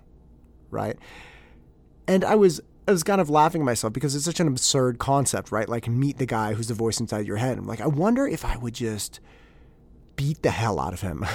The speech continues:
<laughs> for putting me through so much hell." you know, for giving me such a hard time, for making me doubt so much stuff in my life, right? And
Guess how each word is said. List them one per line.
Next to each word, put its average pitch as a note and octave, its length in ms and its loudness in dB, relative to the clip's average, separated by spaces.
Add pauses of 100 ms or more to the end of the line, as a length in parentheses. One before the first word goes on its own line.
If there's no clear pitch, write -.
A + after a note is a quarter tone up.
(140)
<laughs> - 200 -20
for - 480 -6 (340)
putting F3 260 4
me C#3 140 2
through C3 240 -2
so C3+ 280 0
much C3+ 240 0
hell." B2 480 -2 (760)
you D#3+ 100 4
know, D3 160 8
for D3+ 160 2
giving D3+ 320 4
me D3 100 6
such - 240 -2
a C3+ 80 2
hard A#2+ 460 2
time, A#2+ 400 0
for - 100 -10
making A#2+ 420 0
me A2+ 280 -2 (420)
doubt B2 380 2
so C3 400 0
much A2+ 320 -2
stuff - 680 -2 (920)
in D3 140 2
my A#2 140 0
life, A2+ 500 -2
right? G2 220 -2
And G2 120 -12